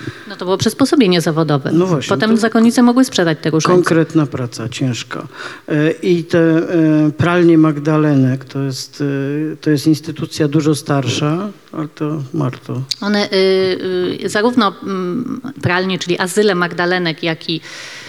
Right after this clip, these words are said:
Speaker 1: jak i szkoły przemysłowe, one powstały w dziewiętnastym wieku i były p-, podyktowane dobrymi intencjami. To znaczy państwo wtedy w ogóle, bo to było państwo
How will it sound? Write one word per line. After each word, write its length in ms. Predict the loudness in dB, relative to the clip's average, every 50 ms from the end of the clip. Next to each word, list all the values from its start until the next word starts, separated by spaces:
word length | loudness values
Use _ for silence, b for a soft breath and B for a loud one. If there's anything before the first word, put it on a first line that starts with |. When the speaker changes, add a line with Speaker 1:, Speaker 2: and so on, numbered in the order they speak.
| B B B B B
Speaker 1:
jak 180 | -2 0 2
i 60 | 2 0
szkoły 240 | 2 2 2 2
przemysłowe, 420 | 4 4 4 4 4 2 0 2 2
one 180 | 4 2 2
powstały 360 | 2 0 -4 -2 0 0 0 0
w 40 |
dziewiętnastym 500 | 0 0 -2 0 0 0 2 4 4 4
wieku 340 | 4 4 0 0 0 -2 -2
i 300 | -2 -2 -4 -4 -6 -6
były 360 | -2 0 2 2 4 2 2
p-, 120 | 0 -2 -2
podyktowane 600 | -2 -2 -2 -2 -2 -2 0 0 2 2 4 2
dobrymi 340 | 4 4 4 6 6 6 6
intencjami. 720 | 6 6 4 2 -2 -2 -2 -2 0 0 0 -2 -4 -6
To 100 | -4 -4
znaczy 200 | -4 -4 -4 -2
państwo 380 | 0 2 2 2 2 0 -4
wtedy 260 | -2 -2 0 0 2
w 60 | 2 2
ogóle, 300 | 0 0 0 -2 -2 -2
bo 60 | -4
to 80 | -6
było 120 | -6 -6 -4
państwo 560 | -4 -4 -6 -4 -6 -4 -4 -4 -4 -6